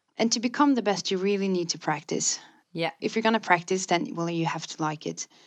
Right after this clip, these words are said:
Speaker 1: I think it's almost impossible to become really good at something that you don't like.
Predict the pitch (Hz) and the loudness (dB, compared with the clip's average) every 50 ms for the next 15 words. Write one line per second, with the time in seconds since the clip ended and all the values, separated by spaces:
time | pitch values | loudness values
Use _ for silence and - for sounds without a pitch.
0 | - - _ _ _ _ _ _ _ _ - - 240 233 - 277 247 233 226 - | -20 -20 _ _ _ _ _ _ _ _ 0 0 0 2 2 0 0 0 0 2
1 | 220 214 208 190 185 190 185 175 165 - 175 170 - 170 165 170 165 165 - - | 2 2 2 0 0 0 -2 -2 -2 -2 -2 -2 -2 -2 -2 -2 -2 -2 -4 -6
2 | 170 165 165 170 - 170 165 160 160 165 180 180 170 170 165 165 170 165 160 160 | -4 -4 -4 -2 0 2 2 2 2 2 2 2 2 0 0 2 2 0 2 0
3 | 160 156 - - - 160 156 156 - 156 156 156 156 - 151 147 151 151 147 - | -2 -4 -2 -2 -2 -2 -2 -2 -2 -4 -4 -4 -4 -6 -4 -2 -2 -2 -2 0
4 | 156 151 160 190 226 226 - - | 2 2 2 2 0 -4 -10 -16